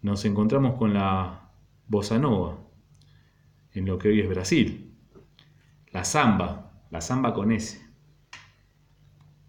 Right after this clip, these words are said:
Sonidos cálidos de la costa atlántica,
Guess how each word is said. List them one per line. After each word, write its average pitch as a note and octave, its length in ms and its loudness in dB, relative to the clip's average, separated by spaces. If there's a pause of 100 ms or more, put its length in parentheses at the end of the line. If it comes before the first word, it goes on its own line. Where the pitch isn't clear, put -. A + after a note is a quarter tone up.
(1500)
Sonidos E3+ 420 4
cálidos C3+ 400 4
de A2 80 4
la A2 140 2
costa B2 280 -2
atlántica, G#2 560 0